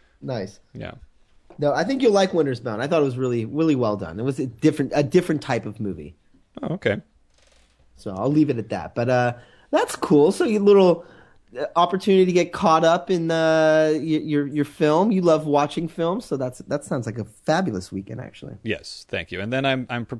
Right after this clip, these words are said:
Speaker 2: I have, uh, rehearsals. I forgot. I'm, I'm in rehearsals for the play I'm directing, so I have, uh,
Speaker 1: That's right. You wanna, what's the title of the play?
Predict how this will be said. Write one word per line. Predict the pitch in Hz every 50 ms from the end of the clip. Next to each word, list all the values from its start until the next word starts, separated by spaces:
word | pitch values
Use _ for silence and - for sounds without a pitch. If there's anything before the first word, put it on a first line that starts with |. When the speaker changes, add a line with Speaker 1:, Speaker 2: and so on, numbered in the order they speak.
| - _
Speaker 2:
I | - 120 120
have, | 120 113 120 120 113 110 113
uh, | 110 107 104 101
rehearsals. | 98 104 104 95 110 107 98 - 92 82 85 90
I | 85 82
forgot. | - - 95 87 80 82 -
I'm, | 87 85 87 -
I'm | 95 95 92
in | 98 113 117 120
rehearsals | 120 120 113 104 113 104 - - 98 -
for | - 104
the | 95 90
play | - - 113 104 98 90
I'm | 85 85
directing, | 82 90 90 87 82 - - - 85 - -
so | - - - - - -
I | 90 92
have, | 95 90 - -
uh, | 104
Speaker 1:
That's | 110 107 107 110 - - -
right. | 127 120 123 143 185 254 285 254 107 98 - -
You | 135
wanna, | 135 139 135 135 135
what's | 139 165 170 - -
the | 175
title | - - 151 147 147
of | 143
the | 139
play? | 117 - 143 131 104 90